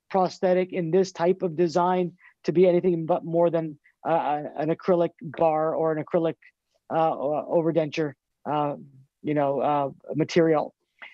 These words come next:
Um, maintenance can be a little bit of an issue because they do have to clean it. There is an intaglio surface and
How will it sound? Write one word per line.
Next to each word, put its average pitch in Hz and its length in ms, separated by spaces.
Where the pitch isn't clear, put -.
Um, 165 360
maintenance 269 320
can 262 140
be 240 80
a - 20
little 240 140
bit 220 100
of 220 80
an 220 60
issue 226 240
because 196 260
they 180 100
do 185 200
have 190 280
to 175 320
clean 196 260
it. 233 140
There 175 160
is 175 100
an 175 100
intaglio 180 580
surface 196 560
and 156 260